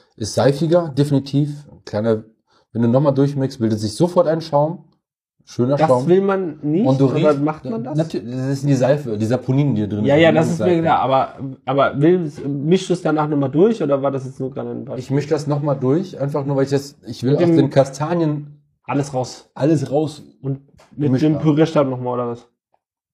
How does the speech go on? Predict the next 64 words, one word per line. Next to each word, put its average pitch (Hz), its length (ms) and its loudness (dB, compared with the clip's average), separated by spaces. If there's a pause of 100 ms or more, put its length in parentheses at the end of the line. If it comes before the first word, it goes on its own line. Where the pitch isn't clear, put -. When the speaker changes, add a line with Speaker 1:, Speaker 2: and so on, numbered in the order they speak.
Speaker 2:
Oder 127 100 -4
Speaker 1:
Ja. - 40 -2
Speaker 2:
einfach 135 220 0
mit 131 200 0
dem 127 40 0
Speaker 1:
Das 131 140 2
ist - 40 -6
ein 147 60 2
Speaker 2:
Löffel 131 140 4
so 127 60 2
ein - 100 2
Speaker 1:
Häcksler. 104 140 4
Speaker 2:
bisschen 131 260 -4
sch-, - 160 -12
sch- - 160 -16 (220)
Speaker 1:
Nee, 127 160 4
schon 135 160 0
ein 131 100 2
Pürierstab. 98 500 -4
Speaker 2:
Okay, 117 220 -10 (140)
ja. 113 200 -18
Speaker 1:
Löffel 113 240 -2
ist 107 100 -4
mir 107 80 -6
zu - 120 -8
anstrengend. - 360 -20
Speaker 2:
Okay. - 180 -20 (320)
Speaker 1:
Den 104 100 -2
Löffel 110 180 2
brauche 107 240 2
ich - 60 -8
morgens 113 260 0
auch 107 80 -4
für 104 120 -2
Müsli 131 360 -2
und 110 80 0
da 104 120 2
will 113 100 2
ich 110 140 -2
ungern 123 540 0
wieder 110 160 2
Mengen 110 240 0
verteilen, 104 400 -6 (100)
Speaker 2:
Ja. 131 80 -18 (240)
Speaker 1:
wie 113 120 0
ich 110 100 -2
genauso 113 300 0
mit 113 100 2
das 110 140 -4
Deo 123 200 6
ungern 127 380 2
auf 120 180 -6
mein 123 120 0
Speaker 2:
Hast - 160 -2
du - 20 8
nur 196 60 6
Speaker 1:
Frühstücksbrot 143 400 4
Speaker 2:
einen 156 200 4
Speaker 1:
schmieren 143 200 4
Speaker 2:
Löffel? 104 100 0
Speaker 1:
möchte. - 300 -8 (680)
Ist 123 120 -10
mein 139 120 4
Lieblingslöffel. 170 640 -2